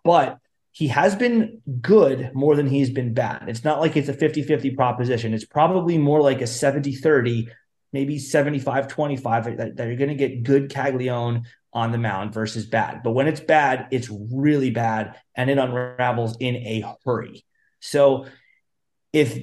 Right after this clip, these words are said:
if the, if the series goes game three, not to give away my key, but that's gonna be crucial to see exactly what Florida gets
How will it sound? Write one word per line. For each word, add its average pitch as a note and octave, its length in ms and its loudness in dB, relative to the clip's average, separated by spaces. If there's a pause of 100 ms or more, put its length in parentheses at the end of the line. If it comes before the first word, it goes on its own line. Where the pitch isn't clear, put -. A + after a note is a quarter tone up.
if D3+ 180 2
the, B2+ 260 -2
if C#3+ 80 2
the C3+ 80 -4
series G3+ 260 4
goes G#3 260 8
game F3 280 2
three, A#2+ 560 0 (440)
not C#3+ 220 0
to D3+ 80 0
give D#3 160 2
away D#3+ 260 6
my C3+ 220 2
key, A#2 240 -2
but A2 120 -6
that's C3 200 2
gonna D3+ 160 0
be C3+ 180 0
crucial C3+ 460 -2
to A#2 80 -2
see A#2+ 260 -6
exactly A#2 380 0
what B2 260 -2
Florida C3 260 0
gets A#2+ 360 -2